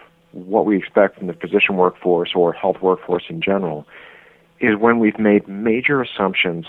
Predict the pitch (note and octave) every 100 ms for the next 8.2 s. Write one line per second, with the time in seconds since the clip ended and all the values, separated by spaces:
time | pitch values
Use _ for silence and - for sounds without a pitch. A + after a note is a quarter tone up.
0 | - E2+ E2 D#2+ D#2 - _ _ _ -
1 | D#2+ F2+ F2+ F2 E2 D#2+ D2 _ - -
2 | - - - _ _ - - - _ _
3 | - G#2+ A2 G#2+ G#2 G#2+ - _ - C3
4 | D#3 D3 - A#2+ G#2 G#2 G2 F#2 F2+ F2+
5 | - G2 G2+ G2+ D#3+ D#3 A2+ - A2+ G#2+
6 | G2+ F#2 E2+ E2 E2+ F2+ F2 D2 C#2+ C#2
7 | _ - F2+ F2+ F2 - G2+ F2+ F2 E2+
8 | F2